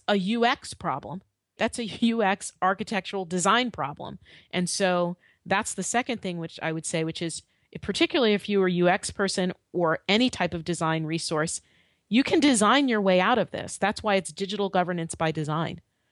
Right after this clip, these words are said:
right? So those same skills that you're using to design other things, you can use to actually do organizational design so that you're engineered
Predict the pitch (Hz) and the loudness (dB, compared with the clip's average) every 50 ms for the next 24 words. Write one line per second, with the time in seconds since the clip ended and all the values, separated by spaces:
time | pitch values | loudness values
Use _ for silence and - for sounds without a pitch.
0 | _ _ _ _ 180 180 - 226 202 190 214 226 - - - 214 226 233 233 - | _ _ _ _ -2 -2 0 0 2 2 2 2 2 4 4 4 4 4 2 0
1 | - - 214 208 202 - - 180 147 170 170 170 175 185 180 - 180 180 170 180 | 0 0 0 0 2 0 0 0 0 0 -2 -2 -2 -2 0 0 0 0 0 0
2 | 160 165 160 147 165 160 160 160 147 - 196 226 269 208 202 - - 127 135 151 | -2 0 0 2 2 4 4 2 2 2 2 2 4 2 2 0 -4 -6 -6 -6
3 | 165 165 - - _ _ _ - 196 202 - - 202 190 190 202 220 220 - - | -6 -6 -8 -12 _ _ _ -4 -4 -2 0 0 0 2 2 2 2 2 2 0
4 | - 170 160 165 - - 175 165 160 170 175 165 - 185 185 175 185 175 165 - | 0 0 0 0 -2 -2 -4 -4 -2 -2 -2 -2 0 0 0 2 0 0 2 2
5 | 190 196 226 - - 220 196 165 156 165 151 156 147 147 147 151 147 - - - | 2 2 2 2 0 -2 -2 -2 -2 -2 0 0 0 0 0 -2 -4 -6 -14 -20
6 | _ _ - 202 180 190 175 - - 175 - 180 190 196 175 190 185 185 196 202 | _ _ -2 0 2 2 2 0 -2 -2 0 0 2 2 2 0 0 2 0 0
7 | 185 | -2